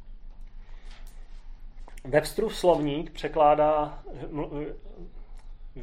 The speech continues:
mluví o slově obstát. Obstát.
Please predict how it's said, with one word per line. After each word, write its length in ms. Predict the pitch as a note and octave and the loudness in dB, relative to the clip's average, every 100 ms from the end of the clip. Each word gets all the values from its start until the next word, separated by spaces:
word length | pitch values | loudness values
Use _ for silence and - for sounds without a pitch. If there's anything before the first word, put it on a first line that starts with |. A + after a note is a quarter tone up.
| C3 C#3 A#2+ | -12 -12 -12
mluví 440 | C3 C#3+ D3+ F3+ | -2 0 0 -2
o 60 | - | 0
slově 340 | - D#3 E3 | 2 4 6
obstát. 560 | F3+ E3+ - C3+ - - - | 4 4 0 0 0 -8 -6
Obstát. 640 | D#3+ - - D3 B2+ E3+ | -6 -6 0 0 2 -2